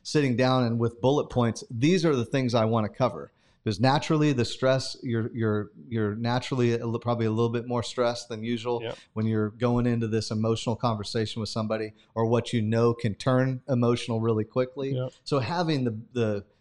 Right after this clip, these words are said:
Speaker 1: the safety net of, of some notes really helps. And then I've rehearsed a few of those conversations in the past as well.
Speaker 2: Yeah. Well, I think the visualization, that's huge, right? Anything in life, if we can visualize what's gonna happen. I'm a big golfer, so I see golfers, right? They visualize that shot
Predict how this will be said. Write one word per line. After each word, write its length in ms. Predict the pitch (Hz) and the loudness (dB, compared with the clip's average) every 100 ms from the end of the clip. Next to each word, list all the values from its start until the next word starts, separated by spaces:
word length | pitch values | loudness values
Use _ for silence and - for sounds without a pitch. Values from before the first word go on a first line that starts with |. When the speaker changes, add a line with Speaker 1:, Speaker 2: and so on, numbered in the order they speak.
| _ | _
Speaker 1:
the 80 | 113 | -6
safety 480 | - 135 127 127 123 | -2 2 2 2 0
net 240 | 117 120 113 | 2 2 2
of, 240 | 104 92 - | 0 -4 -2
of 180 | 107 | -2
some 260 | - 110 101 | -2 -4 -2
notes 400 | 120 120 113 - | 0 0 0 -6
really 480 | 120 120 127 113 98 | -2 2 4 4 2
helps. 500 | 98 90 - - - | 0 -4 -6 -12 -8
And 140 | 135 127 | -2 0
then 240 | 147 151 - _ - | 0 -2 -10 _ -6
I've 200 | 107 120 | -4 0
rehearsed 420 | 139 120 156 - | 0 0 -2 -2
a 60 | - | -10
few 200 | - 101 | -8 -8
of 60 | |
those 200 | 101 101 | -6 -8
conversations 800 | - 107 104 - 110 104 101 95 | -6 -6 -6 -4 -4 -4 -6 -10
in 80 | 98 | -10
the 40 | 98 | -10
past 380 | 110 104 101 107 | -6 -4 -2 -2
as 140 | 98 | -2
well. 260 | 113 - - | -2 -4 -6
Speaker 2:
Yeah. 200 | 113 104 - _ - | -4 -4 -4 _ 4
Well, 120 | 202 | 8
I 60 | 147 | 10
think 160 | 160 | 10
the 80 | 127 | 8
visualization, 720 | 131 143 143 120 143 160 143 | 8 8 8 8 6 6 6
that's 260 | 113 107 - | 4 2 0
huge, 380 | 120 110 104 - | -2 -2 -4 -6
right? 180 | 127 120 | -4 -4
Anything 520 | 131 156 180 - 117 107 | 4 8 8 6 0 -2
in 100 | 110 | -2
life, 320 | 107 101 107 | -2 -2 0
if 60 | 110 | 2
we 100 | 135 | 4
can 160 | 117 | 4
visualize 520 | 117 151 139 135 135 123 | 6 6 8 6 6 6
what's 160 | 127 | 0
gonna 160 | 139 113 | 0 2
happen. 300 | 143 151 113 | 4 4 0
I'm 140 | 110 123 | 0 0
a 20 | |
big 220 | 117 127 | 2 0
golfer, 380 | 120 123 139 120 | 4 4 4 2
so 160 | 98 123 | -2 0
I 60 | |
see 220 | 117 - 127 | 0 0 0
golfers, 480 | 131 147 - 123 | 4 4 4 -2
right? 120 | 123 131 | -2 -2
They 120 | 127 | -4
visualize 720 | 117 156 156 156 139 139 131 | 0 4 4 4 6 4 4
that 220 | 131 127 | -2 -4
shot 480 | - 151 143 117 127 | -2 0 2 2 -2